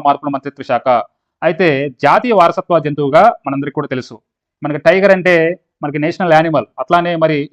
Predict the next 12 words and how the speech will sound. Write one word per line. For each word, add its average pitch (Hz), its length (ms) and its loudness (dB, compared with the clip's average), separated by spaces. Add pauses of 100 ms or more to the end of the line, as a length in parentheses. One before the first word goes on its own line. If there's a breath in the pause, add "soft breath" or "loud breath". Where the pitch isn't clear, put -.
ఏనుగు 180 240 0
ఎలా 175 120 6
గుర్తుపెట్టుకోవాలంటే 156 720 0 (460)
రెండు 170 200 0
వేల 208 160 4
పదిలో 175 260 2 (360)
ఈ - 20 -4 (100)
ఏనుగుని, 180 320 0 (180)
మన 143 80 -2 (180)
ఇండియన్ 180 240 -2
ఎలిఫెంట్ని 160 440 -2 (520)
నేషనల్ 190 400 0